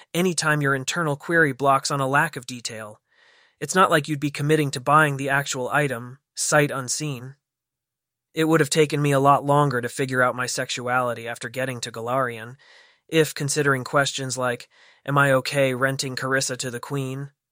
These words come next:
I had been, "Oh, but I know so little at this point about what the Queen is like, or what will happen to Carissa," and let that stop me there.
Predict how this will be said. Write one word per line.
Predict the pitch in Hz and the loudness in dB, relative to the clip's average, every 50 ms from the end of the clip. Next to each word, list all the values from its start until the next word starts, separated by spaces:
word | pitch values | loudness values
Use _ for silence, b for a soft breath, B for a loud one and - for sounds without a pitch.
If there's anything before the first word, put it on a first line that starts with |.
| _ _ _ _ _ _ _ _ _ _ _ _ _ _ _ - | _ _ _ _ _ _ _ _ _ _ _ _ _ _ _ -2
I | 135 139 | 0 0
had | 139 135 131 120 | 0 -2 -4 -4
been, | 131 127 123 123 120 - _ _ _ _ _ _ _ _ _ _ _ _ _ | -4 -4 -4 -4 -8 -12 _ _ _ _ _ _ _ _ _ _ _ _ _
"Oh, | - 165 160 160 156 | 2 4 6 6 6
but | 139 147 143 | 6 4 2
I | 143 143 | 2 2
know | 143 143 135 135 | 2 2 0 0
so | 131 - - 165 160 | -2 -2 0 0 2
little | 160 147 143 147 151 139 131 | 2 2 2 0 0 0 -2
at | 123 | -4
this | - 131 127 | -6 -8 -10
point | - - - 135 127 127 127 - _ _ _ _ - | -10 -8 -8 -8 -8 -8 -10 -12 _ _ _ _ -6
about | 131 135 147 139 127 | -2 2 2 4 4
what | 139 139 135 | 4 0 -2
the | - 123 | -2 -8
Queen | - - 147 147 143 139 | -6 -4 -4 -2 -2 -2
is | 131 127 | -4 -2
like, | 135 135 135 131 123 123 - - - b b b b b b | 0 2 2 2 0 -2 -8 -14 -20 b b b b b b
or | - 160 160 | 4 6 6
what | 165 156 - | 6 6 6
will | 156 147 | 4 0
happen | 143 151 147 143 151 143 | 2 2 0 0 0 -4
to | 131 131 | -6 -6
Carissa," | - - 139 139 139 135 - 127 117 117 - _ _ _ _ _ _ - | -6 -2 0 0 0 0 -4 -8 -10 -12 -14 _ _ _ _ _ _ -6
and | - 147 151 | -2 0 0
let | 151 139 - | 0 0 2
that | 147 143 143 - | 0 0 0 0
stop | - - 135 123 - 117 | -4 -6 -6 -8 -8 -10
me | 127 123 | -14 -16
there. | 113 120 113 110 107 113 - | -14 -14 -14 -14 -16 -18 -20